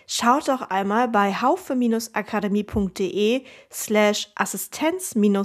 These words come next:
karrierewege nach, welchen Weg ihr vielleicht einschlagen könnt, was eure nächster logischer Schritt wäre, womit ihr euch befassen könnt. Wichtig ist, geht weiter und befasst euch damit,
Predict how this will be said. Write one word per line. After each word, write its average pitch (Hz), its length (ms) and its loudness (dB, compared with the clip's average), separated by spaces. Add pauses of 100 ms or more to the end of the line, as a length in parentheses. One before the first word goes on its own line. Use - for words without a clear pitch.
(120)
karrierewege 196 800 0
nach, 175 380 0 (500)
welchen 240 520 2
Weg 277 340 2
ihr 466 160 6
vielleicht 180 480 0
einschlagen 175 560 -6
könnt, 165 380 -14 (120)
was 240 280 0 (200)
eure 339 300 6
nächster 254 520 6 (140)
logischer 262 460 4
Schritt - 320 -4
wäre, 196 360 2 (260)
womit 233 240 6
ihr 240 120 4
euch 269 200 4
befassen 214 580 -4
könnt. 214 340 -4 (340)
Wichtig 233 280 0
ist, 214 180 -2 (300)
geht 247 480 2
weiter 208 880 -2 (120)
und 220 460 6 (300)
befasst 262 400 -4
euch 247 100 -2
damit, 208 400 -2